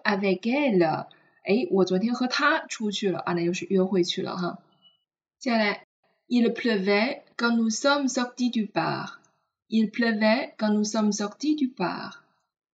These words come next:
我们从酒吧出来的时候在下雨。哎，这里用到了两个时态哈。Il pleuvait 表示当时正在进行的事情，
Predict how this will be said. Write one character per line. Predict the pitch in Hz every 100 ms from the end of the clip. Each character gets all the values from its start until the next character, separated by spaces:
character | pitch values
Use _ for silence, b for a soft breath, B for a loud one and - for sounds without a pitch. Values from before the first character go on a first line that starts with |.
| -
我 | 208
们 | 254 285
从 | 285 262
酒 | 247
吧 | 185 175
出 | -
来 | 285 294
的 | 240
时 | 226 226
候 | - 117 -
在 | 170
下 | 175 175 165
雨。 | 160 - _ -
哎， | 196
这 | 247
里 | 208
用 | 185
到 | 190
了 | 180
两 | 170 151
个 |
时 | 190 180
态 | 208 180
哈。 | 185 170 B B
Il | - 240 247
pleuvait | 254 262 220 220 226 349 -
表 | 165
示 | 180
当 | 185 - 294 339
时 | - 190
正 | 190 330 311 208
在 | 196 190
进 | 208 190
行 | 175
的 | 180
事 | 190 226
情， | 214 185